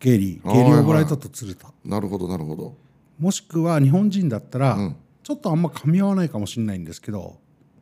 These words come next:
Speaker 1: 武藤。
Speaker 2: あー、天才と。
Speaker 1: はい。
Speaker 2: まあ、武藤はどっちかっていうと、ほら、三沢と大体比較されてたじゃん。
Speaker 1: はいはいはいはい。
Speaker 2: だからどっちかっていうと、そこの対決が、
Speaker 1: ね。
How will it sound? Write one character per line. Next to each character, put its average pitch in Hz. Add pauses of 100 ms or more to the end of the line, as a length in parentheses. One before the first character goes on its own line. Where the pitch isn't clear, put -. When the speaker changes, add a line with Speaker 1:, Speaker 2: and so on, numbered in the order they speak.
(200)
Speaker 1:
武 107
藤。 - (480)
Speaker 2:
あ 120
ー、 160 (800)
天 127
才 117
と。 90
Speaker 1:
は 98
い。 78 (540)
Speaker 2:
ま 165
あ、 -
武 202
藤 247
は 180
ど 123
っ 135
ち -
か 180
っ 190
て 190
い 190
う -
と、 185
ほ 139
ら、 101
三 131
沢 202
と 196
大 160
体 160
比 -
較 160
さ 151
れ 139
て 139
た 110
じ 127
ゃ -
ん。 117
Speaker 1:
は 98
い -
は 101
い -
は 82
い -
は -
い。 - (220)
Speaker 2:
だ 156
か 139
ら 113
ど 131
っ 127
ち -
か 165
っ -
て 156
い -
う -
と、 143
そ 135
こ 139
の 135
対 131
決 127
が、 120
Speaker 1:
ね。 113